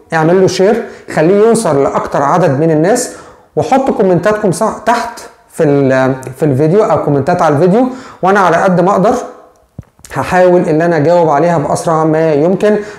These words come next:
معلش انا بعتذر ساعات ان انا بتاخر نتيجه طبعًا شغلي، انا شغال اي تي، آه، اي ار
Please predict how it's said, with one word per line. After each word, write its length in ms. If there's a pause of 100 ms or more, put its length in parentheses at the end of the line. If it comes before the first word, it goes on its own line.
معلش 360
انا 120
بعتذر 320
ساعات 340
ان 120
انا 140
بتاخر 500
نتيجه 420
طبعًا 540
شغلي، 380 (480)
انا 500
شغال 440
اي 220
تي، 360
آه، 540
اي 160
ار 60